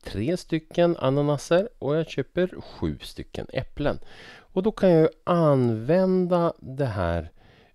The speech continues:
uttrycket som jag hade i den tidigare uppgiften. Och så ersätter jag y med tre, så får jag tjugoåtta multiplicerat med tre adderat med fyra multiplicerat med sju.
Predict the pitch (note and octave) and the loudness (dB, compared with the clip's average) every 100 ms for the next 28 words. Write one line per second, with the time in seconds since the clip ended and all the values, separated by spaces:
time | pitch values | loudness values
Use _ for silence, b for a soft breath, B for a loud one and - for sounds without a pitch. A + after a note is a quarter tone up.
0 | - C#3 C3 - C3+ - C4 - - D3+ | -4 -2 -2 -4 -6 -4 -6 -6 -8 -2
1 | C#3+ B2+ B2+ G#2+ G2 F#2+ - F2+ E2 E2+ | -2 -2 -2 -2 -2 -2 -4 -6 -4 -2
2 | E2+ - - - C3 A#2 C#3+ - A#2+ - | -4 -6 -8 -6 -2 0 0 -2 -6 0
3 | G3+ C#4+ - - - - C3+ C#3 - D3+ | 0 0 -8 -20 -18 -8 -4 -2 -2 0
4 | C#3 - B2 - A#2 - G2+ F#2+ F#2 - | 0 0 -4 -2 -4 -4 -6 -2 -4 -4
5 | F#2+ F2+ - E2 G2 F#2+ G3+ - E3 - | -6 -6 -6 -6 -4 -4 -6 -6 -8 -2
6 | D3 C#3+ C#3+ C3+ - - A#2 G#2+ G#2+ F#2+ | -2 0 0 -2 -4 -10 -6 -4 -4 -4
7 | F#2 F#2 - - F#2 - - C#3 F#3+ F#3+ | -4 -2 -4 -6 -6 -8 -6 -2 -2 -2
8 | - A2+ G2+ - F2+ - F2+ G2 E2+ E2+ | -6 -4 -4 -6 -14 -12 -10 -6 -4 -6
9 | - F2 - - G#2 G#3 - B B B | -4 -6 -6 -6 -6 -6 -10 B B B
10 | B B G3 G3 F#3+ F3+ E3+ E3 - E3+ | B B 0 2 4 2 2 0 0 2
11 | E3+ D3+ - - D3 G2+ F2 F2+ G#2 - | 2 0 -8 -6 -4 -4 -4 -2 0 -2
12 | F#2 F2 D#2 - - G2 - C#2 D2 - | -2 -4 -4 -10 -10 -8 -6 -4 -6 -6
13 | D#2 D2+ - - D#3+ G2+ | -8 -8 -8 -4 -4 -4